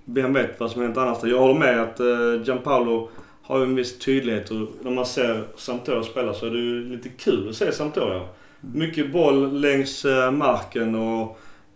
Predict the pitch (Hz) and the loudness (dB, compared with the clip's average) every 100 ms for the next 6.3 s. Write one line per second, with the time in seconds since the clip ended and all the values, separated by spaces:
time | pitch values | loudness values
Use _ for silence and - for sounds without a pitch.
0 | - _ - 143 151 139 135 123 - 143 | -20 _ -12 -2 -2 -2 -4 -4 -2 0
1 | 143 123 - 135 117 127 139 113 117 - | 2 2 0 -4 -2 -4 -2 0 -2 -6
2 | - - 170 156 190 151 147 139 135 151 | -12 -6 -4 -2 2 2 2 0 0 0
3 | 127 110 - 120 117 113 - - - - | 0 0 0 -2 -2 -6 -14 -20 -20 -14
4 | - 143 - 139 139 143 139 120 131 120 | -10 -10 -4 2 4 6 4 4 -2 -4
5 | 123 - 131 - 120 117 113 - 107 - | -4 -4 -6 -2 -2 -2 0 0 0 -4
6 | - 110 110 | -4 -2 0